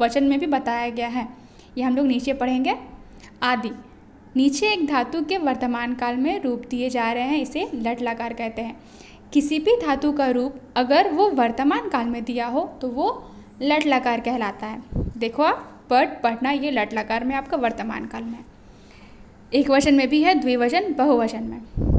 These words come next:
पहले कौन सा पुरुष है? प्रथमा पुरुष। पठति, वह पढ़ता है, पठत, वे दो पढ़ते हैं, पठन्ति, वे सब पढ़ते हैं।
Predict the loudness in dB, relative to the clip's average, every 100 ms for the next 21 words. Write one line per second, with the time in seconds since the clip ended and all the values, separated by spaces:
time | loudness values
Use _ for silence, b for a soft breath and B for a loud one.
0 | 0 -4 -2 0 0 0 -2 -4 -4 -2
1 | 2 4 4 4 2 2 2 0 -4 B
2 | B B B B B 0 4 4 4 0
3 | 0 -10 -18 -20 -20 -20 -20 -20 -20 -20
4 | -20 -18 -16 -2 2 4 2 2 0 2
5 | 2 4 0 2 0 2 0 -2 -6 0
6 | 0 2 4 2 2 -8 -16 -20 -14 -6
7 | 2 4 4 4 2 -2 0 0 0 -2
8 | -2 -4 -4 -4 -2 -2 0 -2 0 -2
9 | -2 -2 -4 -6